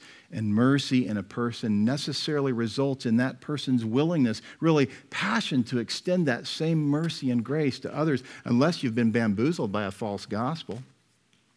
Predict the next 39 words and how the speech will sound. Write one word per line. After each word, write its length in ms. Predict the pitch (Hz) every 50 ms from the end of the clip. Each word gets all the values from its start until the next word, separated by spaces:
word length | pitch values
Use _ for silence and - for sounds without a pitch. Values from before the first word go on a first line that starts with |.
| _ _ _ _ _ _ _ _ _ _ _
Right? 160 | - 107 135 147 - _ _ _ _ _ _ -
Then 100 | 101 120
you 60 | 143
start 220 | 131 - 147 123 123
getting 200 | 120 107 101 90
critical 480 | - - - 147 165 160 - 104 95
of 80 | 92 85
others. 260 | 90 87 87 92 110 - - _ _ _ _ _ _ _ _ _ _ _ _ _ _ _ _ _ _ _ _ _ _ _ _ _ _ _ _ _ _ _ _ _ _ _ _ _ _ _ _ _ _ _ _ _ -
A 80 | - 104
friend 400 | - - - 127 123 120 110 -
told 240 | - 120 110 107
me 100 | 101 104
years 300 | 101 101 104 107 110 95
ago 480 | 92 95 85 101 101 104 101 98 98 95
when 220 | 92 101 92 92
Dawson 480 | 90 87 104 95 98 95 - - 104 95
was 140 | 95 90 85
very 400 | 90 90 92 113 120 113 101 90
small, 600 | - - - 98 98 98 98 98 95 92 90 - - - - - - - - - _ _ _ _ _
"You 80 | - 117
know, 120 | 120 117
just 220 | 113 110 131 127 -
so 80 | -
you 160 | 135 117 104 101
know, 300 | 98 98 98 95 95 95
you 100 | 95 98
know, 80 | 95
your 160 | 92 98 104
kids 220 | 101 - 131 127 113
aren't 120 | 113 107
gonna 140 | 104 95 92
like 260 | 90 92 101 101 -
you 80 | 98 92
until 200 | 87 87 - 95
they're 80 | 92
about 180 | 90 85 90 80
six 300 | - - - 101 - -
months 240 | 104 92 92 90 -
old." 320 | 95 90 85 87 98 107